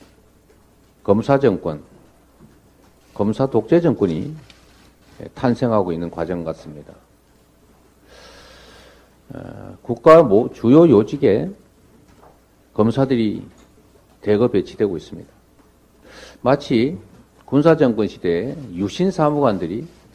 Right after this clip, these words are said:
국가 주요 부서에 배치됐던 것을 상-, 상기시킵니다.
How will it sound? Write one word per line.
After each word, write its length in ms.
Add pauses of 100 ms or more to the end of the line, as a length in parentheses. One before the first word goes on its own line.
(720)
국가 360
주요 280
부서에 360
배치됐던 800
것을 240
상-, 320 (180)
상기시킵니다. 800